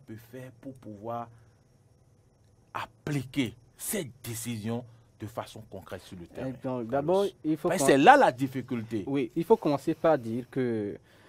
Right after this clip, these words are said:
Speaker 2: euh, le gouvernement a pris des mesures,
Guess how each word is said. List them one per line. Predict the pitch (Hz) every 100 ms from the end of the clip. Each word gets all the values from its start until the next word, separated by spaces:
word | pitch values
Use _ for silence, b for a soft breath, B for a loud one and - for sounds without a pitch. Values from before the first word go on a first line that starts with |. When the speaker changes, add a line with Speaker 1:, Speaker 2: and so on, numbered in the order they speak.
| b b -
Speaker 2:
euh, | 117 123 117 107 95
le | 113 117
gouvernement | 120 131 135 151 151
a |
pris | 147 - 143
des | 117 110
mesures, | 110 117 127 202